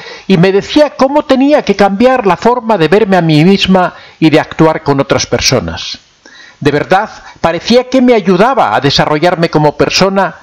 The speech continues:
pero la realidad es que solo estaba reafirmando su poder sobre mí,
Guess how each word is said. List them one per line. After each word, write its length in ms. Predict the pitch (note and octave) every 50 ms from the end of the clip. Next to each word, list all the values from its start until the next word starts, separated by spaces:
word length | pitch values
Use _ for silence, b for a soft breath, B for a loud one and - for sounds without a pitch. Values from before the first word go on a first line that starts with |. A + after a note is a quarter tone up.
| B B B B B
pero 220 | B F3+ F3 F3 F3+
la 140 | F3+ F3 E3+
realidad 520 | F#3 F#3+ F#3+ F#3 F3+ F#3 G3 B3 C4+ C4+ - - - B B B B
es 160 | A3+ A#3+ -
que 100 | - C#4
solo 400 | A#3 - - C4+ D4 C#4+ C#4 A#3
estaba 380 | F#3 - - - C4 C#4 C#4 C4
reafirmando 840 | A#3 A3+ A3 G3+ - - F#3+ G3 F#3+ G3 B3+ C#4+ B3+ G#3+ C#3+ A#2 A2+
su 240 | - - E3+ D#3+ -
poder 360 | - D3 D3+ F#3 G#3 G3+ -
sobre 320 | - - E3 D#3 D3 D3
mí, 340 | C3+ D#3+ F3+ F#3+ F#3+ F#3+ B